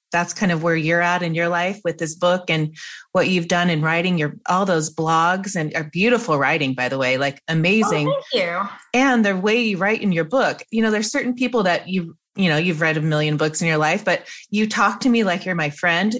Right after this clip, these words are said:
Speaker 1: in the book. So it's so easy to read. And I find it like I am talking to my friend as I read your book. But I wanted to go into, because I related to your story back when you,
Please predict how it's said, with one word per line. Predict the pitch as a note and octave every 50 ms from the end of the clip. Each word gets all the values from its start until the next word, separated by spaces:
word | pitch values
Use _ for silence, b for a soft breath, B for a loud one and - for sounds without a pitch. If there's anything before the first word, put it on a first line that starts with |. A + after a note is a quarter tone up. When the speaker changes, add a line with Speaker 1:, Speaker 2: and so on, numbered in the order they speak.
| -
Speaker 1:
in | F3+ F3+
the | F#3 F3+
book. | E3 F#3 G3 A3+ B3 A#3+
So | - - G#3 F#3
it's | - - -
so | A#3 A3+ G#3+
easy | - G3+ G#3 G#3 G#3 G#3+
to | G#3 - G3 D#3+
read. | D#3 D#3+ D#3+ E3 F3+ G3 G#3 B3 B B B B B B B B _
And | - F#3
I | F#3+ F#3+ F#3+
find | - G#3+ G3+ G3+ G#3+
it | A3+ G#3+ E3+
like | F#3 F#3 F#3+ G#3
I | F#3+ F3
am | F#3 G3 G#3
talking | G#3 G3+ F#3+ D#3+ D3+ - E3 D#3 D3
to | - D3+
my | C#3+ B2+ B2+
friend | B2+ - D3 C3+ A#2+ - A2+ - - - -
as | D3+ D3 D3+
I | D3+ C#3
read | C3 C#3 C3+ B2+ -
your | B2 B2
book. | - B2+ - - - - _ B B B B B B B B B B B B B _ -
But | A3 G#3+
I | A3 G#3+
wanted | G#3+ G#3+ A3+ B3 C#4+ C#4 C4 -
to | B3+ G3+
go | G3+ G#3 F#3+ F#3 F#3+ F#3+ G3 -
into, | - F#3+ F#3+ F#3+ F#3+ - - A3 F#3+ F3+ F3 F3 F3 F3 F#3 F#3 - _ _ _ _ _ _ _ _ _ _ _ _ -
because | A3 - A#3+ A3+ B3
I | A3+
related | A3 G#3+ G#3 F#3 F#3 F3+ F3+ F#3 F#3+ F#3 F3+ F3
to | - - G3 F3+ F3 F3 E3+ E3+ E3+ E3+ -
your | - F3 E3+
story | - - - F3 E3+ E3 E3 E3
back | E3 E3 E3 E3 E3 E3 D#3+ E3 -
when | F3 E3 E3 E3
you, | D#3+ D#3+ E3 E3 D#3 E3+ D#3+